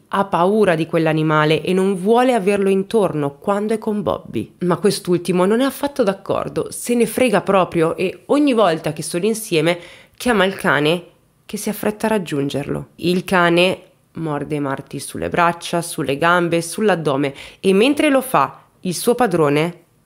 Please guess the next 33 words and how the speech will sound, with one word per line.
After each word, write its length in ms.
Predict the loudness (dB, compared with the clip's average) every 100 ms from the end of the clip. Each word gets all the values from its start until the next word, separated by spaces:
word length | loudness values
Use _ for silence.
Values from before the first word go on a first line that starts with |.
| -10
resta 340 | -8 -6 -4
lì 160 | 0 0
a 60 |
guardare. 580 | 0 -4 -4 -4 -6 -12 -2
Bobby 600 | 0 2 2 0 -2 -8
ride 500 | -6 -2 0 2 2
a 80 | 0
crepapelle 680 | -2 -2 -2 -2 -2 0
mentre 320 | 0 -2 -2 -2
il 80 |
suo 240 | -2 -2 -2
cane 380 | 0 0 0 -2
attacca 440 | -6 -6 -6 -4
quello 260 | -2 -2 0
che 100 | -2
dovrebbe 400 | -2 -2 -2 -2
essere 360 | -4 -6 -4
il 40 | -4
suo 240 | -4 -2
migliore 480 | 0 0 2 2 2
amico 520 | 0 0 -4 -8 -10 _
senza 600 | -14 0 2 2 2 2
motivo. 560 | 2 0 -6 -6 -8 _
Proprio 540 | 2 2 4 4 4
durante 540 | 2 0 2 2 2 2
l'adolescenza 840 | 2 4 0 2 2 2 2 0
Marty 480 | 4 4 2 0 0
e 80 | 2
Bobby 340 | 4 2 2
si 180 | -2 -2
interessano 540 | -2 0 0 0 2 2
al 100 | 2
bodybuilding 840 | 0 0 0 -2 -2 -2 0